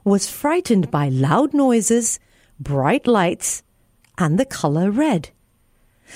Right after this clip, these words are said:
So from that year on, people would celebrate their triumph over Nien by decorating their homes in red, lighting candles, and setting off firecrackers.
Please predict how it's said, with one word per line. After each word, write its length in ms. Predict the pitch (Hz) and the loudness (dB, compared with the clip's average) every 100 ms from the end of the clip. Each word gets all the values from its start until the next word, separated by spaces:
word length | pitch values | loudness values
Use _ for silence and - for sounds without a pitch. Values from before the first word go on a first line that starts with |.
| - - | -20 -12
So 240 | - 226 | -2 -2
from 240 | - 190 170 | 2 2 2
that 280 | 185 254 | 2 2
year 260 | 196 208 190 | 2 4 4
on, 400 | 165 160 196 208 _ _ _ _ - | 4 2 2 -2 _ _ _ _ -8
people 460 | - 214 233 220 | -2 0 2 0
would 180 | 165 156 | 2 -2
celebrate 680 | - - 320 196 151 135 - | -2 -2 0 0 0 -2 -2
their 160 | 139 | -6
triumph 840 | 139 - 220 233 208 143 143 - - _ _ _ | -6 -6 -2 0 0 -2 -6 -12 -16 _ _ _
over 340 | 180 175 151 143 | 0 0 0 0
Nien 480 | 143 135 139 220 294 _ _ _ - | 0 0 0 0 -2 _ _ _ -6
by 160 | 196 | -2
decorating 760 | 190 277 311 233 190 151 170 151 | -2 -2 -4 0 0 0 0 -2
their 120 | 143 | -2
homes 460 | 123 165 170 156 147 | -2 0 0 0 -2
in 160 | 147 | -4
red, 300 | 139 202 262 - _ _ _ _ _ - | -2 -2 -2 -8 _ _ _ _ _ -6
lighting 420 | 139 135 - 131 | -4 -4 -4 -6
candles, 680 | - 233 233 226 233 226 - _ _ _ _ - | -4 -2 0 0 0 -2 -8 _ _ _ _ -6
and 140 | 247 | -4
setting 420 | - - 320 262 185 | -2 -4 -2 0 0
off 260 | 160 - _ _ _ | -2 -6 _ _ _
firecrackers. 1160 | - - 165 127 131 - 120 - 127 131 - | -20 -4 -2 -2 -4 -6 -8 -8 -8 -8 -12